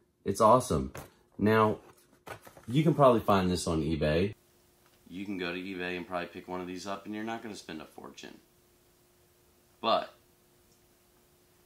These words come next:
you gotta admit, it's pretty freaking cool. Freddy Krueger finger puppet. We've got a little Mozart, little Wolfgang Amadeus,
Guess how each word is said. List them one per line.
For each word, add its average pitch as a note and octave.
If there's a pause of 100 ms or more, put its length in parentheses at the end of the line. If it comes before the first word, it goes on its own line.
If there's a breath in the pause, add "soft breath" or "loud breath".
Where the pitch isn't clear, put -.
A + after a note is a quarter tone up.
(260)
you F2
gotta D#2+
admit, D2
it's -
pretty -
freaking C2+
cool. D2 (140)
Freddy D#2
Krueger C#2+ (840)
finger D#2
puppet. B1 (1080)
We've E2
got E2 (920)
a -
little E2
Mozart, E2
little G#2+
Wolfgang F#2+
Amadeus, E2